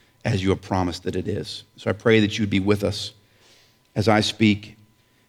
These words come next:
and we listen to your word. In Jesus' name we pray. Amen. So John begins this passage with a command, "Beloved, do not believe every spirit." Okay, this is an important phrase. "Do not believe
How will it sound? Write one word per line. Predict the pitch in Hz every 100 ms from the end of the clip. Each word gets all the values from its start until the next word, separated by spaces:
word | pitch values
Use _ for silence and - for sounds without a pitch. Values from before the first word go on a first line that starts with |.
| _ -
and | 98
we | 104
listen | 95 92 87 90 - _
to | -
your | 98 95
word. | 87 87 - _ -
In | 92
Jesus' | 98 92 92
name | 92 90
we | 87
pray. | - 90 85 - -
Amen. | 95 92 78 - _ _ _ _ _ _ _ _ - _ _ _ _ _ -
So | 151
John | 127 170 202 196
begins | 151 123 165 160 147 110
this | 143 -
passage | 143 123 120 110
with | 110
a |
command, | 110 117 104 98
"Beloved, | 113 117 131 131
do | 113 120
not | 110 127 127
believe | 120 113 104 101 -
every | 110 101 104 101 101 -
spirit." | - - 113 92 82 - - _ _ _ _ _
Okay, | - 98
this | 120 147
is | 143
an | 156
important | 110 - 185 156 139
phrase. | 160 127 101
"Do | 101 147
not | 170 160
believe | 165 151 127